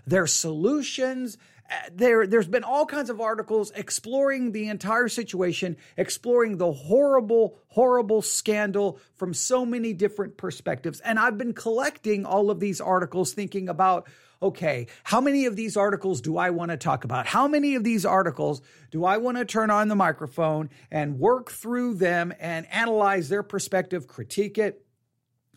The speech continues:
offer my own? How much coverage do I want to give to this absolutely horrific situation?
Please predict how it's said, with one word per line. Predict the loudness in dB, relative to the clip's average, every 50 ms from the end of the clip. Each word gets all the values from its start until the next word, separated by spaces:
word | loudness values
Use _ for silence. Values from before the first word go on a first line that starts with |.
| _ _
offer | 2 2 2 2 2 2 2 2
my | 2 2 2 2
own? | 2 2 2 2 2 0 -2 -4 -6 -10 _ _ _ _ _ _
How | -10 -2 0 2 2 2
much | 2 2 0 0 0 0 -6 -6
coverage | 0 2 2 2 4 4 4 4 4 0 -4 -4
do | -2 0 0 0 0 0
I | 0 0 0 0
want | 0 -2 -4 -6 -6 -6 -8 -6
to | -6 -6
give | -6 -4 -6 -4 -4 -4 -6 -6
to | -10 -8
this | -4 -4 -4 -4 -4 -8 _ _
absolutely | -2 0 0 0 0 -2 -6 -4 -4 -4 -4 -6 -6 -6 -4 -4 -2
horrific | -2 -2 -4 -4 -4 -6 -6 -6 -8 -10 -10 -10
situation? | -10 -10 -10 -10 -8 -8 -6 -6 -4 -6 -6 -8 -10 -14 -14 -18